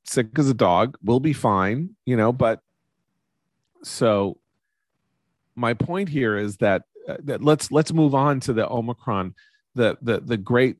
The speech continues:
irony of, of Omicron or wherever it is, which is that, you know, the head of Moderna gave this interview that's cr-,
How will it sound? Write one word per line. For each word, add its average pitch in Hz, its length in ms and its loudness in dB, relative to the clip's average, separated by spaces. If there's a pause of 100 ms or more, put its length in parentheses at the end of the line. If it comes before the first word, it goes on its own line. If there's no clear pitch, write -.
irony 113 560 0
of, 85 240 -10
of 101 220 -2
Omicron 98 520 0
or 90 80 0
wherever 98 480 0
it 87 60 0
is, 85 200 -4
which 101 220 -6
is 90 160 -6
that, 85 200 0 (800)
you 135 100 0
know, 123 80 2
the 113 80 2
head 139 120 2
of 135 60 0
Moderna 135 520 0
gave 113 220 -4
this 104 160 -8
interview 120 360 -2
that's 92 180 -4
cr-, - 140 -20